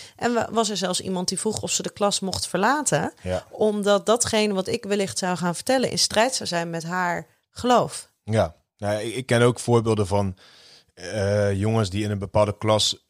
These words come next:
Speaker 2: eh, de docenten totaal niet respecteerden omdat het een vrouw was. En waar een Antilliaanse dame op reageerde, omdat zij dat juist heel belangrijk vond. En dat
Speaker 1: Ja.
Speaker 2: die slaags met elkaar raakten. Dus een jongen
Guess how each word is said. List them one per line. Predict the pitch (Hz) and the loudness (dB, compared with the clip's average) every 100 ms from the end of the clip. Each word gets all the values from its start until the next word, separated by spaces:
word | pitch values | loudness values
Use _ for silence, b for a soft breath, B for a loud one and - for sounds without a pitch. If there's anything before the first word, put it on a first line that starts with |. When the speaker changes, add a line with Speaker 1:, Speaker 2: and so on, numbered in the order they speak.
| - | -20
Speaker 2:
eh, | 98 | -16
de | 98 95 | -10 -4
docenten | 104 98 113 117 117 | -2 0 2 0 -2
totaal | 117 104 120 120 | -2 2 4 4
niet | 110 | 2
respecteerden | 104 104 - - 101 110 | 0 0 0 -2 0 0
omdat | 117 101 | 0 -2
het | 95 95 | -4 -6
een | 85 | -6
vrouw | 78 92 101 | 0 2 4
was. | 107 139 - | 4 2 -4
En | - 98 92 | -8 -6 0
waar | 98 | 2
een | 98 | 2
Antilliaanse | 101 104 98 104 110 - 95 | 0 -2 0 2 4 2 0
dame | 90 92 90 90 | 0 0 0 -4
op | 87 87 | -6 -4
reageerde, | 90 87 - 107 87 | -2 -2 0 0 0
omdat | 85 90 | -4 -4
zij | - 92 90 | 0 0 -2
dat | 80 80 | -6 -8
juist | 85 85 | -6 -6
heel | 87 87 | -6 -4
belangrijk | 90 113 110 | 0 4 2
vond. | - 92 95 | 0 -8 -6
En | |
dat | 101 98 | -4 -2
Speaker 1:
Ja. | |
Speaker 2:
die | 190 | 2
slaags | - 113 110 104 | 2 4 2 2
met | 98 | -6
elkaar | - 90 85 | -4 -2 0
raakten. | 82 82 | -2 -6
Dus | 80 | -10
een | 87 | -6
jongen | 90 104 101 95 | -2 0 0 -2